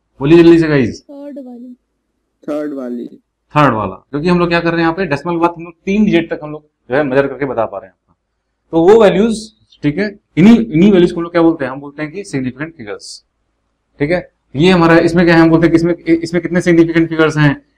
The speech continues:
Speaker 1: इसमें कितने significant figures हैं, एसएफ़ मतलब significant figures, हम बोलेंगे इसमें दो significant figures हैं,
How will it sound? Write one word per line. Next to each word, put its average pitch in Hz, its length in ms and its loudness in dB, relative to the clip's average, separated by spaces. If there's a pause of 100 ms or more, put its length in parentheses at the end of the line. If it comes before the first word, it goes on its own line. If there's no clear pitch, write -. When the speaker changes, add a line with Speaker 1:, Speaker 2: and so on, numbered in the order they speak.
(120)
Speaker 1:
इसमें 165 220 0
कितने 160 240 2
significant 156 480 0
figures 147 240 4
हैं, 131 180 0
एसएफ़ 170 300 0
मतलब 170 160 -8
significant 160 460 0
figures, 139 280 -2
हम 143 80 -6
बोलेंगे 156 380 0 (280)
इसमें 151 180 0
दो 170 100 6
significant 160 480 2
figures 143 260 0
हैं, 131 160 0